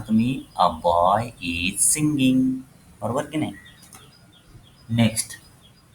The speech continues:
तर हे चित्र बघून तुम्हाला काय आठवतं? गर्ल.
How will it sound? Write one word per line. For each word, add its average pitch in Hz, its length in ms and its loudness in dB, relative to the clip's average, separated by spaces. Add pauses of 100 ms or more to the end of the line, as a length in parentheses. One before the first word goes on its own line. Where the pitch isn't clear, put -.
(560)
तर 110 60 -4
हे 110 80 2
चित्र 123 220 -2
बघून 120 240 2
तुम्हाला 120 220 2
काय 120 100 2
आठवतं? 117 420 -2 (240)
गर्ल. 87 600 4